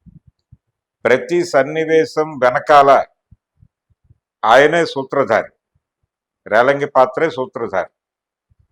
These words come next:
అట్లా విజయవారి సినిమాల్లో హీరో కంటే కూడా ప్రాధాన్యత ఉన్నటువంటి పాత్రలు రేలంగి చేశాడు. హీరో ఎన్టీ రామారావు గారు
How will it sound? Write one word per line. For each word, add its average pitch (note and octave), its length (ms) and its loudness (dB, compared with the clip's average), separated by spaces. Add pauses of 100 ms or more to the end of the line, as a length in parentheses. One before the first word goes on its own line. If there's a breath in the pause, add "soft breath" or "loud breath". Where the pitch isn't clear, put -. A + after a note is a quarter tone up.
(540)
అట్లా F3 380 2 (760)
విజయవారి D#3 760 2
సినిమాల్లో C#3+ 720 -2 (1040)
హీరో F3 440 -2
కంటే E3 380 0 (180)
కూడా D3 300 2
ప్రాధాన్యత D3 600 0
ఉన్నటువంటి C#3 480 -4
పాత్రలు C#3+ 400 0
రేలంగి C3 420 2
చేశాడు. A2+ 380 -10 (880)
హీరో A2+ 260 -2
ఎన్టీ D3 280 2
రామారావు D3 440 4
గారు A#2 200 -2